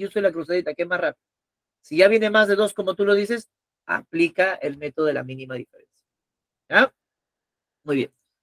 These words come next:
Vamos con el caso de, me piden ahora seis de un mismo color. Chicos, quiero seis de un mismo color. ¿Qué implica que me digan seis de un mismo color?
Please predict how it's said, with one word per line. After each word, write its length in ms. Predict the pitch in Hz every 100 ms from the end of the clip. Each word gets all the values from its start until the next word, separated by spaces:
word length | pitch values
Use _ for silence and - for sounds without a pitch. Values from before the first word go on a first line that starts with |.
| _
Vamos 240 | - 180 175
con 140 | 175
el 80 | 151
caso 300 | 175 160 165
de, 180 | 131 - _ _ _ _ _ _ _ _
me 140 | - 156
piden 280 | 208 220 214
ahora 260 | 220 220
seis 500 | - - 220 214 202
de 140 | 175 185
un 180 | 196 196
mismo 480 | 202 - 196 190 -
color. 380 | - 143 123 - _ _ _
Chicos, 440 | - 170 123 117 -
quiero 300 | - 196 208
seis 460 | 196 - 208 208 170
de 120 | 190
un 140 | 196
mismo 400 | 190 190 185 190
color. 340 | - 151 127 - _ _ _ _ _
¿Qué 100 | 202
implica 460 | 208 190 220 214 208
que 100 | 170
me 140 | 156
digan 340 | 175 180 180 151
seis 380 | - 185 165
de 100 | 165
un 120 | 165 165
mismo 360 | 160 156 151
color? 300 | 131 120 78